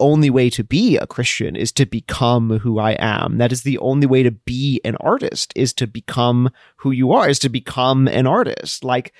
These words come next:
the only way to be these things is to become them. That, like, being is becoming here. There is no stasis where I just hold it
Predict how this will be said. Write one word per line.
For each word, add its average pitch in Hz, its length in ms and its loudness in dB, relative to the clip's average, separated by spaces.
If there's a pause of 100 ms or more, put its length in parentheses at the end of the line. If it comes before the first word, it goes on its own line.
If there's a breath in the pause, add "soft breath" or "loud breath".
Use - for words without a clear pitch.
(260 loud breath)
the 147 140 4
only 170 300 4
way 143 160 2
to 135 100 -2
be 139 460 -2
these 123 320 -2
things 113 340 -2
is 120 220 -4
to 117 160 -2
become 143 500 -4
them. - 680 -10
That, 127 160 0
like, 117 280 -2
being 156 360 4
is 139 120 2
becoming 123 540 -2
here. 104 300 -4
There 117 120 -2
is 135 240 2
no 127 220 2
stasis - 840 -2
where 120 140 -6
I 117 80 -6
just - 220 -12
hold 131 340 2
it 170 220 0